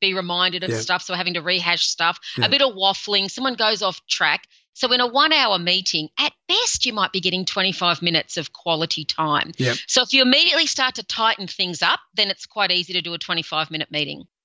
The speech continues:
Speaker 2: I love your analogy, by the way,
Speaker 1: Yep.
Speaker 2: about Michelangelo's David. He said
Speaker 1: Yes.
Speaker 2: David was already there in that block of stone. I just had to chip away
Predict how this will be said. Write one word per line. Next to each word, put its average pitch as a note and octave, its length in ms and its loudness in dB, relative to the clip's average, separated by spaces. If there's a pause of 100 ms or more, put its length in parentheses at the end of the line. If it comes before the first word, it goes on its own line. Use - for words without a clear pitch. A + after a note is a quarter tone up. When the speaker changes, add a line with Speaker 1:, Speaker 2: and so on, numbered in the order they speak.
(360)
Speaker 2:
I C#3+ 60 4
love C#3 260 4
your E3+ 140 6
analogy, C3+ 420 4
by A#2+ 160 2
the A2+ 100 0
way, G#2+ 360 -2 (280)
Speaker 1:
Yep. E3+ 140 -4
Speaker 2:
about B2 260 2
Michelangelo's B2+ 800 2
David. A#2 400 0
He C#3+ 100 2
said D3 180 6
Speaker 1:
Yes. C#3 60 -4
Speaker 2:
David E3+ 360 4
was F3 160 4
already E3 300 6
there C#3+ 400 4
in C3+ 140 4
that B2 220 0
block B2+ 300 0
of A#2 120 0
stone. B2+ 360 2
I C#3+ 100 4
just D3+ 200 2
had C#3+ 140 0
to C#3 60 0
chip - 340 0
away B2+ 520 2